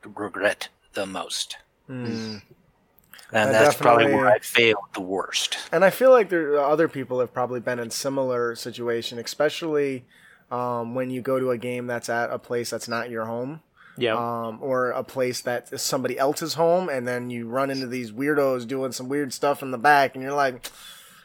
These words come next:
Speaker 2: "Yeah, this is worse than my mom's basement." <laughs> I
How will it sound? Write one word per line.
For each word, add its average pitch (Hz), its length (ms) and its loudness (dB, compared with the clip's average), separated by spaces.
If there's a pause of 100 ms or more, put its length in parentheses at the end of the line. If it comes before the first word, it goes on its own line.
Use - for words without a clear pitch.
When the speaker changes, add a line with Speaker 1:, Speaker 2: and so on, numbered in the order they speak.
(280)
Speaker 2:
"Yeah, 220 380 6 (100)
this 214 280 4
is 185 160 -2
worse 151 640 2
than 180 340 6
my 165 120 4
mom's 165 340 4
basement." 156 480 2
<laughs> - 40 -4
I 226 1040 6